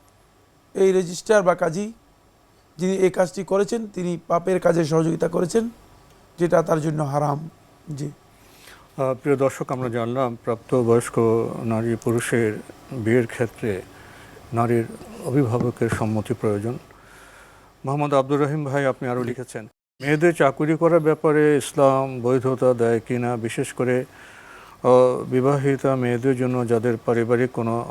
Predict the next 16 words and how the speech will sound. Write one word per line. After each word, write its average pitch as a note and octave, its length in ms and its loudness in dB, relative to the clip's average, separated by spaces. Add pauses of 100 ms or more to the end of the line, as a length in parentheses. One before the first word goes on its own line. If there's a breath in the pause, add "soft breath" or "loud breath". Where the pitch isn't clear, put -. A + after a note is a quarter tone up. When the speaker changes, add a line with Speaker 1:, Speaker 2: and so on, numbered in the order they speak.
(140)
Speaker 2:
অসচ্ছলতা B2 800 0 (120)
না A#2+ 80 0 (120)
থাকার A#2+ 340 -4 (140)
পরেও A#2+ 320 2 (640 loud breath)
এবং A#2 140 -2 (140)
এর B2+ 140 2
জন্য B2+ 140 -2 (100)
ইসলামী B2+ 340 -4 (140)
শরিয়ত C3 380 0 (120)
তার B2 220 4 (100)
এবং A#2+ 120 -8 (100)
তার A2+ 180 0 (500 loud breath)
অভিভাবকের B2 720 2 (120)
কোনো A#2+ 160 -2 (140)
পাপ A#2 200 2 (120)
হবে B2 220 -2